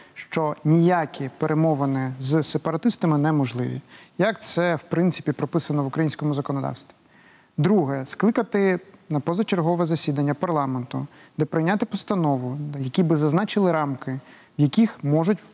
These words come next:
е, відбуватися, а, ці, а, перемовини. Третє: не вчиняти жодних політичних кроків,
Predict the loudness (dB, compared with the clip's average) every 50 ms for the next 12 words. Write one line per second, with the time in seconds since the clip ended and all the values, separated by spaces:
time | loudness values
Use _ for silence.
0 | -20 -20 -20 _ _ -2 0 0 0 0 0 -2 -2 -2 0 0 0 0 0 -2
1 | -2 -2 -2 0 -2 -2 -4 -4 -8 -16 -20 -20 -10 -4 -2 -2 0 0 -2 -2
2 | -2 0 0 2 2 2 0 -2 -4 -10 -20 _ _ -6 -6 -4 -4 -2 -2 0
3 | 0 0 0 0 -2 -4 -4 -6 -6 -8 -8 _ -2 0 0 0 -2 -4 -6 -10
4 | -10 -10 -12 -14 -18 -20 _ _ _ _ _ _ _ 0 0 0 0 0 0 2
5 | 2 2 2 0 0 -2 -2 0 0 2 2 2 0 0 -4 -6 -6 -8 -8 -6
6 | -4 -4 -2 -2 -2 -2 0 0 0 0 0 0 -2 -4 -4 -4 -6 -8 -12 -12
7 | -14